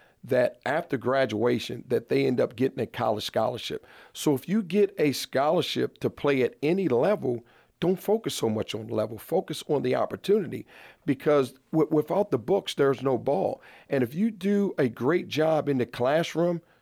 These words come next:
okay, yes, you know, you're, you're scoring, whatever, but the most important thing is, we tell folks every ti-, all the time,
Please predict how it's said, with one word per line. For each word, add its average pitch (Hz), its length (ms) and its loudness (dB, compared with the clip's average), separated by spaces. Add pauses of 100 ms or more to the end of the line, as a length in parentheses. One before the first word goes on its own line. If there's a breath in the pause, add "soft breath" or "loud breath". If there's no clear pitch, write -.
(280 soft breath)
okay, 143 440 0 (280 soft breath)
yes, 190 480 2 (180)
you 165 140 -2
know, 170 120 4
you're, 160 260 2
you're 143 160 2
scoring, 170 560 2
whatever, 156 400 2
but - 420 0
the 156 80 0
most 196 340 -2
important 165 440 -2
thing 139 200 2
is, 113 120 -6
we 175 120 -2
tell 147 240 0
folks 135 300 -2
every 139 240 0
ti-, 127 140 -4
all 143 340 2
the 135 80 -8
time, 143 400 0